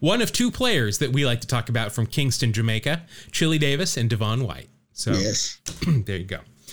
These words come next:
Speaker 1: Next, we have got, uh, well, here's somebody I do not believe we have ever talked about. Here he is with the Detroit Tigers,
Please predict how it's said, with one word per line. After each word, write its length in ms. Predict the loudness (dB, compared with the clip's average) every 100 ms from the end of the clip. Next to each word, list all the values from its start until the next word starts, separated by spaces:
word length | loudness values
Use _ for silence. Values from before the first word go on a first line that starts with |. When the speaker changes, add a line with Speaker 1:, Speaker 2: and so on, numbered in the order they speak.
| -4
Speaker 1:
Next, 340 | -2 0 0 0
we 220 | 2 4
have 240 | 4 2
got, 440 | 2 0 0 -2 -4 -2
uh, 340 | 0 2 0 -2
well, 200 | -6 -8
here's 280 | -6 -2 0
somebody 320 | 2 2 2
I 80 | 0
do 260 | 0 2
not 220 | 4 2 2
believe 320 | 2 2 0
we 100 | 0
have 100 | 0
ever 200 | 0 -2
talked 280 | -4 -4 -4
about. 260 | -6 -4
Here 160 | -2 0
he 100 | 2
is 260 | 2 0 0
with 360 | 0 0 -2
the 120 | 0
Detroit 440 | 0 -2 -2 -4 -2
Tigers, 380 | -2 0 0